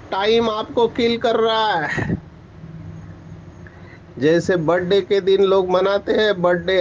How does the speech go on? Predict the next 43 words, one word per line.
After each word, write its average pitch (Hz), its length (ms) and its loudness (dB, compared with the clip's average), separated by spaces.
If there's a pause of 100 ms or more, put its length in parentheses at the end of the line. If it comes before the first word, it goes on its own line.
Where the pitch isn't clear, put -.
(160)
actually 202 460 0
उनको 180 320 4
लगता 165 480 2
है 165 260 0
कि 165 180 -2
मैं 151 280 2
बड़ा 156 240 0
हो 151 200 2
गया, 143 220 0
लेकिन 156 480 2
वो 165 80 6
मृत्यु 170 480 2
के 185 200 0
नज़दीक 190 540 2
जा 214 200 0
रहे 202 180 2
होते 160 280 2
हैं। 131 80 2
ऐसे 196 340 2
ही 214 100 4
time 214 400 0
pass 208 420 -2
नहीं, 214 440 4 (220)
time 202 380 4
is 202 220 2
killing 208 440 2
you। 190 460 4 (760)
इसलिए 165 400 2 (100)
every 196 440 6
second 196 440 0
is 190 160 2
important, 180 880 0
एक 208 280 2
second 185 500 -2
अनेक 185 380 0
वर्षों 165 420 0
के 196 160 -2
बराबर 175 560 0
है। 165 260 0
कोई 220 420 2
भी 233 160 0
फालतू 226 500 -2
संकल्प, 220 680 -2